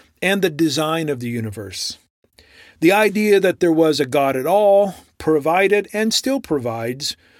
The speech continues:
for me, the ground of ultimate meaning in life. But this idea that God is non-personal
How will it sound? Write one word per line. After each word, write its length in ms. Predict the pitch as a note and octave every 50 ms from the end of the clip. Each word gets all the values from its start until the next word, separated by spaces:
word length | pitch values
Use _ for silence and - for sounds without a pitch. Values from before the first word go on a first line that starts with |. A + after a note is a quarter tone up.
| _ _ _
for 240 | - - E3 D#3
me, 600 | D3+ D#3+ F3+ A3 A3+ G3+ F#3+ F3+ F3+ F3 E3+ D#3 - _ _ _ _ _ -
the 140 | C#3 C#3+ B2+
ground 520 | A#2 A#2 D3+ D#3+ D#3+ E3+ F3 F3+ F3 E3
of 140 | E3+ - - -
ultimate 520 | F#3+ F3+ F3+ - - E3+ E3 E3+ E3 -
meaning 380 | D#3 C#3+ D3 D3+ C#3+ C#3 C3 B2
in 140 | A#2 A2 A2
life. 500 | G#2 G2+ G2+ G2 F#2 - - - - _ _ _ _ _ _ _ _ _ _ _ _ _ _ _ _ _ _ _ _ _ _ _ _ _ _ _ _ _ _ _ -
But 160 | - A#3 -
this 180 | - C4 A#3 C4
idea 400 | B3+ C4 C4+ G#3 A#3+ A#3+ A3 F#3
that 180 | F#3 E3 C#3
God 320 | - F3+ F3 F3 F3 E3+ D#3+
is 320 | D#3+ D#3 D3 C3 - - - _ -
non-personal 1300 | D3+ D3+ E3 F#3+ G#3+ A3+ A3+ A#3 A#3 A3+ G#3+ F#3 - D3+ C3+ B2 A2 - - A2+ A2+ A2+ A#2 C3+ C#3 A#2